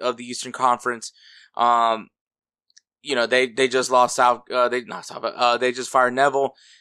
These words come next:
So this, t-, this team is just, you know, they need something, and why not get the best player in the world? Can he immediately impact them and put them in a playoff position? Who knows? But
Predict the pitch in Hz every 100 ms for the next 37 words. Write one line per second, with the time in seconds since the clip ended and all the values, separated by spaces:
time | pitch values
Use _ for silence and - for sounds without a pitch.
0 | - - 143 143 175 - - 143 170 160
1 | 170 160 151 135 139 131 123 - _ _
2 | 143 139 127 120 - _ _ _ _ -
3 | - 156 190 175 160 156 135 131 135 120
4 | - - _ - 127 127 135 147 143 139
5 | 127 131 120 123 127 127 131 123 120 123
6 | 107 104 - 156 151 156 151 - 135 135
7 | 139 147 147 143 139 - _ - 127 -
8 | 139 131 135 123 139 135 131 123 143 135
9 | 135 135 135 131 196 214 202 185 131 120
10 | _ 202 220 139